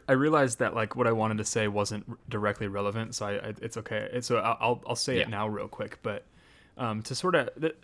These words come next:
Speaker 1: I don't know, kinda growing up in not very liturgical, not very, um, theologically robust churches, um, I, I sometimes struggled to understand really just, like,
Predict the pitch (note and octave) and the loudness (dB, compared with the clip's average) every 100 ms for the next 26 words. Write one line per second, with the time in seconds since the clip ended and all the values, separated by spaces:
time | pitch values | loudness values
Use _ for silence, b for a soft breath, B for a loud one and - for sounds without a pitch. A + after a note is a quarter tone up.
0 | - - - _ - A#3+ A2+ G#2 F#3+ G#3+ | -18 -18 -20 _ -2 0 0 -2 -2 0
1 | G3 F3+ D#3 D#3 - - _ - C3 B2+ | 2 2 2 0 -8 -20 _ -2 0 0
2 | A#2+ C3+ C3 B2 B2+ B2 A2+ A#2+ A2+ A2+ | 0 0 0 0 0 0 0 -4 -4 -4
3 | A2+ A2 A#2 C3 A#2+ A#2 A2+ A2+ A#2+ - | -2 0 -2 -2 -2 -2 -4 -6 -8 -8
4 | G#2+ G2+ G#2 - _ _ - - B2 A2 | -6 -8 -12 -16 _ _ -16 -6 -2 -2
5 | A2 A2 A2+ G#2+ G#2 G#2 - - - - | -2 -4 -4 -2 0 -2 -4 -16 -8 -6
6 | G#2+ B2+ A#2+ B2 - B B B B B | -4 -4 -4 -6 -10 B B B B B
7 | A2+ G#2 G#2 A#2 B2 C#3 B2 D#3+ E3 C#3+ | -6 -6 -4 -2 -2 -4 -6 -4 -4 -4
8 | - A2+ A#2+ A#2+ A2 A2 G#2 A2+ G#2+ G#2 | -4 -2 -2 -2 -2 -4 -6 -6 -6 -6
9 | G#2+ G#2+ G#2+ G#2 - - - | -4 -4 -4 -6 -8 -10 -14